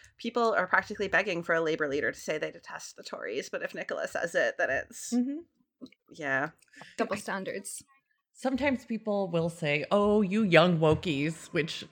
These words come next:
Speaker 2: thank you for calling me young,
Speaker 1: <laughs>
Speaker 2: that we don't care enough about independence. But the thing is, it takes working with people who disagree with you. And to me,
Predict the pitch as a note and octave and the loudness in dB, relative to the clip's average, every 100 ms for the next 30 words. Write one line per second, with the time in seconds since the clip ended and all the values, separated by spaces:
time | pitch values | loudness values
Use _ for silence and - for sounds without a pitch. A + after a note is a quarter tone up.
0 | - F#3+ F3 F3+ D#3 D#3+ E3 D3 C#3+ D3 | 0 4 4 4 2 2 4 4 4 0
1 | D3 F3 F3 F3+ G#3 - B3 C#4 D#4 C#4 | 0 0 2 0 -4 -8 -2 0 2 -2
2 | - D#4+ - - A4+ A4 F4 - A#3+ A3+ | 0 -2 -4 -6 -4 -2 -4 2 2 4
3 | B3 B3 A#3 A#3+ A#3+ A#3 A#3+ G3+ G3+ G3+ | 4 4 4 0 2 2 0 2 2 2
4 | F3+ - F#3+ G3 G#3 - - F3+ F#3 F3+ | -2 -4 -4 -2 -2 -6 -8 -4 -2 -2
5 | G#3 G#3+ G#3+ G3 F3+ - _ _ _ _ | 0 4 4 2 -4 -18 _ _ _ _
6 | _ _ _ G#3+ A3+ A3 A3 - - G3 | _ _ _ 2 2 2 2 0 0 2
7 | F#3+ G3 E3+ E3 F3+ E3 E3+ E3 E3 D#3+ | 2 0 0 0 -2 -4 0 0 -2 -6
8 | - - E3+ F3 F3 E3 D#3 C#3+ - - | -6 -2 -2 0 -4 -4 -2 -4 -8 -20
9 | - _ - F3+ F3 F#3+ G#3 G3 E3 - | -20 _ 2 2 4 4 4 2 0 -6